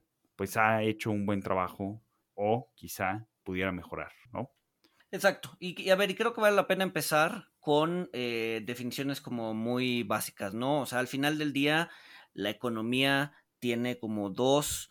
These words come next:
Speaker 2: pies importantes, ¿no? Que es, eh, la política monetaria, que es la que lleva a cabo el Banco Central, y la política fiscal, que es la que lleva a cabo el gobierno a través del ejercicio del presupuesto, ¿no? Entonces,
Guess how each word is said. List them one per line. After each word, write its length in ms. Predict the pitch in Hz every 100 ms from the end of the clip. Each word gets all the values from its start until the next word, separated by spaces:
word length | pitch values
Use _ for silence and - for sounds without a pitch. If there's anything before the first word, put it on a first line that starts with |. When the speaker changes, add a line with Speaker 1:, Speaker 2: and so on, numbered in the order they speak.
| _ -
Speaker 2:
pies 400 | 139 135 135 131
importantes, 800 | 110 101 95 107 104 101 90 98
¿no? 320 | 104 120 -
Que 240 | 110 110
es, 200 | 117 - - - - _
eh, 500 | 101 104 101 101 90
la 200 | 110 107
política 360 | 117 120 123
monetaria, 680 | 110 107 107 151 156 185 240 - _
que 260 | 98 98
es 160 | 110 -
la 160 | 104
que 180 | 101 104
lleva 220 | 98 113
a 60 | 113
cabo 220 | 113 107
el 60 | 104
Banco 240 | 107 104
Central, 500 | 123 127 156 175 - - - - - - _
y 100 | 175
la 100 | 170
política 340 | 170 175 165 165
fiscal, 520 | 160 - 170 185 -
que 100 | 151
es 40 |
la 120 | 131
que 120 | 127 123
lleva 220 | 123 123
a 80 | -
cabo 420 | 123 123 139 139 - _ -
el 160 | 127
gobierno 500 | 123 120 123 120 151
a 100 | 135
través 380 | 110 107 110 110
del 180 | 120 110
ejercicio 500 | 113 101 120 135 120
del 160 | 117
presupuesto, 800 | - 113 - - 139 - - - -
¿no? 380 | 107 131 156 - 185 - _
Entonces, 540 | 123 170 160 139 -